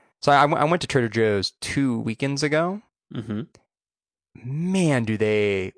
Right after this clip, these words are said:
Speaker 1: lean into the pumpkin thing.
Speaker 2: Lean in. Ugh. Okay. Well, so does, so does
Speaker 1: Man.
Speaker 2: fucking everybody, dude.
Speaker 1: Well, so
Speaker 2: It's,
Speaker 1: no, no,
Speaker 2: it's
Speaker 1: no,
Speaker 2: just
Speaker 1: no.
Speaker 2: a
Speaker 1: I, no,
Speaker 2: thing.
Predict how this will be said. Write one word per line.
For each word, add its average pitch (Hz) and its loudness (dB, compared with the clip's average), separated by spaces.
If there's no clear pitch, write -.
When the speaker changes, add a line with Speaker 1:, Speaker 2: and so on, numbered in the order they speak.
Speaker 1:
lean 110 -4
into 101 -6
the - -14
pumpkin 92 -6
thing. - -12
Speaker 2:
Lean 117 -14
in. 104 -18
Ugh. 107 -12
Okay. 113 -2
Well, 277 2
so 202 0
does, 214 2
so 226 0
does 220 2
Speaker 1:
Man. 117 2
Speaker 2:
fucking - -2
everybody, 120 -4
dude. 123 0
Speaker 1:
Well, 233 6
so 240 2
Speaker 2:
It's, 240 2
Speaker 1:
no, 247 2
no, 247 4
Speaker 2:
it's 240 2
Speaker 1:
no, 214 4
Speaker 2:
just 143 4
Speaker 1:
no. 113 4
Speaker 2:
a - 0
Speaker 1:
I, 139 4
no, 131 2
Speaker 2:
thing. - 2